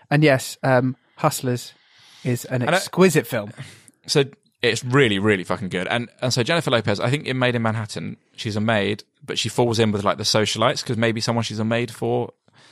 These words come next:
Speaker 2: thinks she's one of the one percent, one of the elite. So Blade is infiltrating the one percent 'cause it's a cabal of vampires.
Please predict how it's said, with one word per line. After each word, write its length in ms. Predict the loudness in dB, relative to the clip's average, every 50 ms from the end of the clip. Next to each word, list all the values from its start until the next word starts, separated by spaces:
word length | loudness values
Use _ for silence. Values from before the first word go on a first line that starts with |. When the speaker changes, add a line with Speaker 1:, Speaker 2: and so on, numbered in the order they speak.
| _ _
Speaker 2:
thinks 360 | -2 0 0 0 0 -2 -4
she's 480 | -4 -2 0 0 0 0 -2 -4 -6 -8 _ _ _ _ _ _ _ _ _ 0
one 180 | 2 2 2
of 120 | 2 0 0
the 260 | 0 0 0 -2 -6 -6 0
one 180 | 0 2 2
percent, 340 | 2 0 -2 -2 -2 -2 -2
one 100 | -6 -6
of 40 | -4
the 120 | -4 -2
elite. 260 | -2 -2 -4 -6 -8 -12 -20 -20 -20 -20 -20 -16 _
So 220 | -2 0 2 2 0 -2 -8 _ _ _ _ _ _ _ -2
Blade 260 | 2 2 2 2 2
is 60 | -2 -2
infiltrating 800 | -2 -2 -2 -2 -2 -2 0 0 0 0 -2 -4 -4 -4 -6 -10 -14 -20 -20 -20 -20 _ _ _ -8
the 400 | -6 -4 -4 -2 -4 -6 -8 -10 -12 _ _ _ _ _ _ _ _ _ _ _ _
one 180 | -2 -2 -2 -2
percent 380 | -2 -4 -4 -4 -4 -6 -8 -12
'cause 120 | -12 -10 -8
it's 140 | -8 -8
a 40 | -10
cabal 380 | -10 -8 -2 0 0 2 2 0
of 220 | -2 -6 -10 -16 _ _ _ _ _ _ _ _ _ _
vampires. 540 | -8 -8 -8 -8 -10 -10 -10 -12 -14 -18